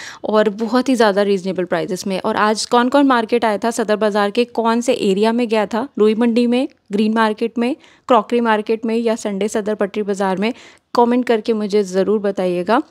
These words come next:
यहाँ की अगर आपको दोस्तों लोकेशन जाननी है तो डिस्क्रिप्शन बॉक्स ओपन कीजिए।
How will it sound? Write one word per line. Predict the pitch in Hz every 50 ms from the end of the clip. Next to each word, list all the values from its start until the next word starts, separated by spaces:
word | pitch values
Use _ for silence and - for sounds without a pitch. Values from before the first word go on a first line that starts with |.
| _ _ - _ -
यहाँ | - 226 220 214 233 240
की | 240 311
अगर | 294 285 294 285
आपको | 262 262 - 277 269
दोस्तों | 233 247 247 247 - 262
लोकेशन | 240 226 214 - 190 196 - 247 247 247
जाननी | 254 269 247 240 233 240 240
है | 240 233 247 240 240
तो | 240 - 247 240
डिस्क्रिप्शन | 220 196 208 - - 220 208 - - 220 202
बॉक्स | 185 180 180 - -
ओपन | 180 170 - 202 214
कीजिए। | 208 - 220 208 185 214 233 269